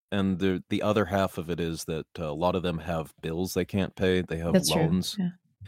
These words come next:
Speaker 1: Uh, a lot of these, uh, subsistence farmers down in South America and Central America, basically the ba-,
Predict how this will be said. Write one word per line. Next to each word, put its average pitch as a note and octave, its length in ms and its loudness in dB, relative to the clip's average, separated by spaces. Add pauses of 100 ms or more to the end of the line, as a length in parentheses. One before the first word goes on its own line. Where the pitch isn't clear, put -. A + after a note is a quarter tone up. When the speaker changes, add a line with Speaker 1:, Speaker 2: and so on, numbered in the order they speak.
(200)
Speaker 1:
Uh, D2 180 2
a C#2 60 2
lot F2+ 180 8
of F#2+ 80 6
these, G2 540 4
uh, D#2 160 -2
subsistence G2 760 -2
farmers G#2 600 0
down F2 240 2
in E2+ 80 2
South E2+ 320 -2 (260)
America F2+ 720 4
and D#2 200 -8
Central F2 380 -2
America, F#2 500 2 (460)
basically F2+ 420 4
the E2 120 2
ba-, D2 260 0